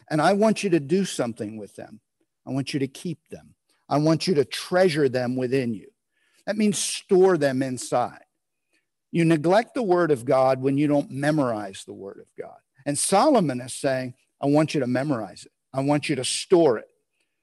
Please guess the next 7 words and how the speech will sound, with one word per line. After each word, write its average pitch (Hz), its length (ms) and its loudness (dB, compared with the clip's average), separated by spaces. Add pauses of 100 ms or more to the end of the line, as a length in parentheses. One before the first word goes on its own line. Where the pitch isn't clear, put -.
like 135 280 2
food 185 480 4
that 135 220 -2
you 147 80 0
need 147 280 2
later, 131 540 2 (300)
like, 139 400 0